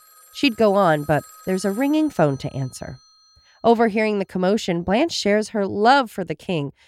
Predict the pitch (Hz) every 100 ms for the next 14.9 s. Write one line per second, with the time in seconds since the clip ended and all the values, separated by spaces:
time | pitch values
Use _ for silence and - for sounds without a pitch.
0 | _ - 208 185 208 370 - 190 190 180
1 | 170 180 180 151 170 214 - 156 139 147
2 | - 202 214 220 - 403 - - 165 180
3 | 202 170 220 - - - - - _ _
4 | _ 180 170 - 160 - - 214 - 151
5 | - 147 - - 165 180 226 220 247 285
6 | 392 - 196 - 226 277 - - - -
7 | - 302 - 151 - - - _ _ _
8 | - 190 226 226 202 220 - 190 202 190
9 | 185 170 - 185 165 165 202 - 196 180
10 | 175 - _ - 139 170 220 - - _
11 | 180 269 247 143 147 - 160 165 - _
12 | _ _ - - 294 320 339 320 294 -
13 | 277 247 233 220 226 220 - _ - 190
14 | - 208 208 - 254 170 143 - -